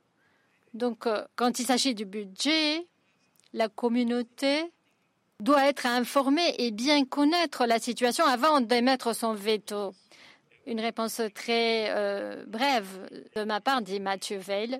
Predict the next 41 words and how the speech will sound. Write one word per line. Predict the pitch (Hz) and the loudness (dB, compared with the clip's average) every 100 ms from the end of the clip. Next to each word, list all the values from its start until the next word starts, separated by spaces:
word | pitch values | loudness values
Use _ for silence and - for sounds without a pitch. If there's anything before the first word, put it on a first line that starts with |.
| 269 | -10
J'ai | 208 214 | -8 -6
été | 208 226 214 | -4 -4 -6
très | - | -6
bref | 220 214 240 - - | -4 -2 -2 -4 -14
dans, | 190 208 208 190 | -6 -4 -2 -4
pardon, | - 240 226 202 | 0 2 0 -2
Jonathan | 233 233 226 - 220 214 | 0 0 0 0 -2 -2
prend | - 196 | -8 -4
la | 196 | -4
parole, | 196 196 196 262 311 240 | -4 -4 -2 -2 -6 -8
Jonathan | 196 196 196 185 | -8 -8 -10 -8
Zouk. | - 220 269 - | -8 -6 -8 -10
J'ai | 208 214 | -8 -6
été | 208 208 | -6 -6
un | 202 | -8
peu, | 196 220 214 | -6 -6 -4
je | 196 196 | -4 -6
suis | 196 - | -6 -4
allée | 202 214 | -2 -2
un | 202 | -2
peu | 233 | 0
vite, | 226 220 262 - | 0 0 -2 -2
euh, | 208 196 196 196 - | -6 -6 -10 -16 -10
quand | 202 | -8
j'ai | 190 | -6
parlé | 190 196 202 196 | -4 -4 -4 -8
du | 196 | -8
budget. | 196 196 185 185 196 196 202 202 _ - - - - _ | -8 -8 -8 -8 -4 -4 -4 -8 _ -20 -20 -20 -20 _
Et | - 214 220 214 - | -4 -2 0 -2 -8
il | - 226 220 220 214 208 202 | -6 -4 -4 -4 -6 -6 -2
y | |
a | 254 254 269 247 - | 0 2 0 -4 -12
donc | 202 190 214 202 | -12 -8 -8 -6
des | 202 202 208 202 196 | -8 -6 -4 -4 -6
réformes | - - 214 240 233 - 277 247 214 196 196 196 202 - | -6 -6 -2 -2 -2 0 4 4 2 -2 -4 -6 -8 -4
en | 214 | -4
cours | 202 285 247 | 0 0 2
par | 208 | 2
rapport | 208 220 208 208 202 | 0 0 0 0 0
au | |
budget, | 190 208 190 - 214 208 208 | -2 -4 -4 -4 -2 -2 -2